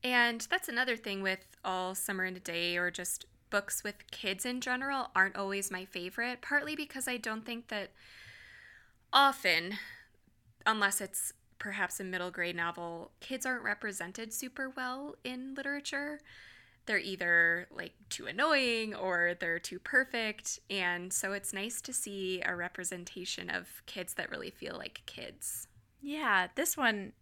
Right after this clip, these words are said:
Speaker 2: this one has that for me. I, I think, I think you'd like it. And it, it's surprisingly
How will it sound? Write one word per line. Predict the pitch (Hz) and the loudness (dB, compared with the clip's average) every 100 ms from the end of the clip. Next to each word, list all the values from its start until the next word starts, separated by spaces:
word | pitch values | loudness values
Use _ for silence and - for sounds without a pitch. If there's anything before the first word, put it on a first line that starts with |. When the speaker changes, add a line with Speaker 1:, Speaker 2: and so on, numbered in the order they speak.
| _ | _
Speaker 2:
this | 254 247 202 | -4 -4 -2
one | 190 | -4
has | 180 - - | -4 -6 -4
that | - - - | -4 -4 -4
for | - - | -12 -12
me. | - - - - _ _ _ - | -12 -12 -16 -20 _ _ _ -6
I, | 214 - | -4 0
I | 240 262 | 0 0
think, | 285 - - _ - - - - | -2 -4 -14 _ -20 -20 -20 -4
I | 233 | 0
think | 247 226 | 0 0
you'd | 185 170 | -2 -4
like | 190 - | -4 -2
it. | 180 - | -2 0
And | 190 | 0
it, | 190 - - _ _ _ _ _ - _ _ _ - | 0 0 -6 _ _ _ _ _ -20 _ _ _ -8
it's | 254 - - - _ _ - | -6 -4 -4 -6 _ _ -8
surprisingly | - 247 226 226 220 233 226 220 214 208 | -6 -4 0 0 0 -2 -4 -4 -6 -8